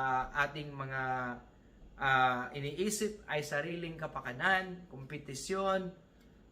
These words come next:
at anumang mga bagay na kung saan hinahanap natin ay nakakaaliw sa ating sa pangsariling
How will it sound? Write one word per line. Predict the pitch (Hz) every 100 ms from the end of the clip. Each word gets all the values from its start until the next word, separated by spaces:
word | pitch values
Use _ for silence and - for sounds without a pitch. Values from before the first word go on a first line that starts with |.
| -
at | 151 160 160 156 - -
anumang | 165 196 202 226 226
mga | 214 208 175
bagay | 185 196 190 185
na | 175 -
kung | 226 220
saan | 220 - 196 190 185 180 - - - -
hinahanap | 160 180 185 190 185 196
natin | 240 285 254 190 175 - - -
ay | 190 226 220 214 202
nakakaaliw | 185 180 170 175 175 175 165 156 156 - -
sa | - 190 - 147
ating | 156 165 151
sa | 143 - 143
pangsariling | 151 147 - 143 135 135 131 131 131